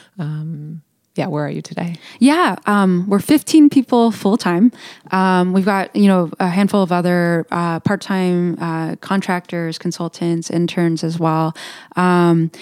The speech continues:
Speaker 2: we're based here in the Bay Area in Alameda, uh, really close to the Oakland Airport.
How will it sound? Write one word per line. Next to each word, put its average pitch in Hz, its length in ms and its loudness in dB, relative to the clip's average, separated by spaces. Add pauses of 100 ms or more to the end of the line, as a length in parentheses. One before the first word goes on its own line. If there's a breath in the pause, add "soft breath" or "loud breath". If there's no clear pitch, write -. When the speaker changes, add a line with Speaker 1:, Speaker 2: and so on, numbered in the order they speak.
(140 loud breath)
Speaker 2:
we're 190 80 0
based 180 320 0
here 185 440 2
in 175 200 2
the 170 80 -2
Bay 160 240 -4
Area 185 460 0
in 269 140 0
Alameda, 175 880 2
uh, 165 200 -4
really 170 140 -4
close 165 280 -6
to 185 60 -2
the 170 80 0
Oakland 156 300 -2
Airport. 175 460 -4